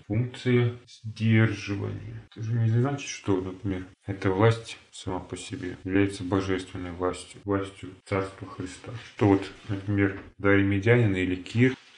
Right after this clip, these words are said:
который называется помазанником Божиим, является представителем Божьей власти. Он является в какой-то степени исполнителем Божьего плана,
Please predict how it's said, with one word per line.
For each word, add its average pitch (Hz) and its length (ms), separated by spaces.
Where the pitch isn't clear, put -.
который 87 300
называется 87 540
помазанником 85 680
Божиим, 87 320
является 101 540
представителем 98 680
Божьей 95 400
власти. 87 420
Он 104 360
является 123 320
в - 40
какой-то 98 240
степени 92 600
исполнителем 110 880
Божьего 87 480
плана, 95 240